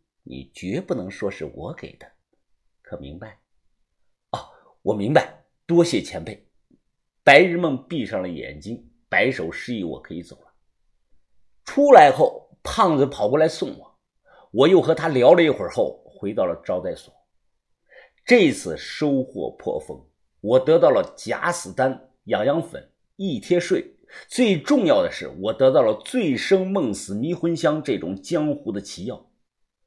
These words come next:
我找来个大木盒，把这些东西放进去，塞到了包里。我厚着脸皮讨要这个东西，是因为我有大用。照眼前的局势看，那个神秘的何才佬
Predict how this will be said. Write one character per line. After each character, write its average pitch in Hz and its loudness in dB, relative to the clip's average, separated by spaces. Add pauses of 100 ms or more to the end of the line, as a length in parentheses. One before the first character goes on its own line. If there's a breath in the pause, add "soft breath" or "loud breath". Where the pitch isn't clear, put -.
(380)
我 135 2
找 - -2
来 107 0
个 117 -2
大 - -6
木 104 -8
盒， 101 -4 (300)
把 - -12
这 135 -6
些 110 -6
东 120 -6
西 90 -8
放 101 -8
进 90 -10
去， - -18
塞 - -6
到 85 -6
了 73 -8
包 76 -8
里。 - -16 (880)
我 - 4
厚 170 0
着 135 2
脸 92 -6
皮 110 -8
讨 92 -4
要 131 6
这 131 -6
个 95 -6
东 131 -4
西， 90 -10
是 113 -14
因 120 -10
为 113 -2
我 104 -6
有 - -8 (120)
大 - -12
用。 82 -18 (1160)
照 254 8
眼 135 4
前 160 2
的 202 2
局 - -6
势 160 -6
看， - -14 (500 soft breath)
那 285 4
个 202 6
神 220 6
秘 294 -2
的 147 4
何 202 0
才 214 -2
佬 98 -4